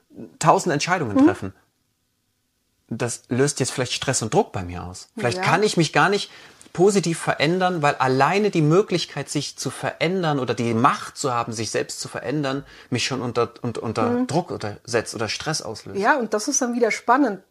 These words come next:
Speaker 2: Dann darfst du dich fragen, "Was genau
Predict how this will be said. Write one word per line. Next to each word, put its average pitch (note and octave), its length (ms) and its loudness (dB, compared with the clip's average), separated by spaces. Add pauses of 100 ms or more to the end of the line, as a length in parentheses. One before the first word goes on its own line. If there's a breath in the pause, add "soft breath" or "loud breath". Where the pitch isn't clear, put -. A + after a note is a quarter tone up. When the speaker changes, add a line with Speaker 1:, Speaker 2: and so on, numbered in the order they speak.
(120)
Speaker 2:
Dann G#3 240 0
darfst G3 320 0
du B3+ 40 2
dich A#3 200 -6
fragen, G#3+ 500 2 (880)
"Was A3 300 -2
genau G#3+ 580 0